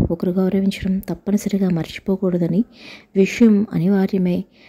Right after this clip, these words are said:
ద్వైత భావనలతో జన్మమెత్తే మనిషికి అభిప్రాయాల్లో భిన్నత్వం ఉండటం అసహజం కాదు. అవి అభిప్రాయ భేదాలుగా, అభిప్రాయ భేదాలు దురభిప్రాయాలుగా మారకపోకముందే ఏకాభిప్రాయ సాధనకు అతడు ప్రయత్నించి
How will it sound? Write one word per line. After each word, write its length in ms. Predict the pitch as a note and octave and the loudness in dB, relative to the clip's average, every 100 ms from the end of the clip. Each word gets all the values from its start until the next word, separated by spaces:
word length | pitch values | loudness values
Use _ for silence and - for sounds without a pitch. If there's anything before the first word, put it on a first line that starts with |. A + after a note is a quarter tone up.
| _ | _
ద్వైత 320 | E3+ F3 G3+ G3+ | -2 2 4 2
భావనలతో 680 | F3+ F#3 G3 F3 E3+ F3+ | -2 0 0 0 -2 -2
జన్మమెత్తే 840 | E3+ - E3 F3+ F3 E3+ - E3 F3+ - | -4 -2 -2 0 0 -2 -2 -2 0 0
మనిషికి 640 | E3 E3 F#3 - - D#3+ E3 - | 0 0 0 -4 -4 -4 -6 -8
అభిప్రాయాల్లో 720 | - G3+ - A3 G#3 G#3 G#3 | -4 -2 -2 -2 0 0 -2
భిన్నత్వం 500 | G3 D#3+ F#3+ G3 F3+ | -4 -4 -4 -4 -4
ఉండటం 300 | E3+ E3+ E3+ G3+ - - - - | -4 -4 -4 -6 -12 -20 -14 -4
అసహజం 420 | F3 F3+ G3+ F#3+ | 0 0 2 0
కాదు. 360 | - E3+ D#3 - _ _ _ - | -2 -6 -8 -10 _ _ _ -8
అవి 200 | G3 G#3 | 0 2
అభిప్రాయ 420 | F3+ F#3+ - A3 | 2 0 0 0
భేదాలుగా, 640 | A3 F3+ F#3+ G#3+ G#3+ G#3+ A3 A3+ _ _ _ _ - | 2 2 2 2 0 0 -2 -4 _ _ _ _ -2
అభిప్రాయ 460 | F3 G#3 G#3+ G#3 | 0 0 0 0
భేదాలు 440 | F#3+ F3+ F#3+ G3 F#3+ | 0 0 0 0 -2
దురభిప్రాయాలుగా 1000 | E3 E3 - F#3 - F#3+ F#3 F#3 F3+ F#3 - - | -4 -4 -2 -4 -2 0 0 0 -2 -2 -4 -6
మారకపోకముందే 1040 | D#3 D#3 E3+ - F#3 F3+ - F3 F3 G3+ C4+ - - - - | -4 -2 -4 -4 -4 -4 -4 -2 0 0 -4 -12 -20 -18 -2
ఏకాభిప్రాయ 680 | F#3 F#3+ G#3 G#3 A3 - G#3+ | 0 2 0 0 0 0 -2
సాధనకు 720 | - F#3 F3 F#3 F3+ F3 G3 - | -2 -4 -2 -2 -2 -6 -10 -10
అతడు 200 | - E3+ | -6 -6
ప్రయత్నించి 680 | - D#3 E3+ - F#3 - | -4 -6 -4 -4 -6 -8